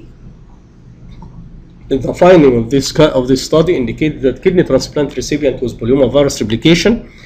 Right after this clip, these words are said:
and smoking are at, uh, particular risk to develop bladder cancer, carcinoma, and supports the need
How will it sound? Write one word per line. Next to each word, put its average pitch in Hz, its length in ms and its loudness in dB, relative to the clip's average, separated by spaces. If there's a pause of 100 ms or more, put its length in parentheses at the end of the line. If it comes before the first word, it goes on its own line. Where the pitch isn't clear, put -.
(200)
and 151 200 4
smoking 143 720 0
are 147 480 4 (600)
at, 139 440 4
uh, 131 320 4
particular 135 480 4
risk 135 260 2
to 143 40 -4
develop 127 540 -2
bladder 131 280 0
cancer, 196 440 2
carcinoma, 135 760 2 (320)
and 131 160 0
supports 147 540 2
the 127 80 2
need 170 480 4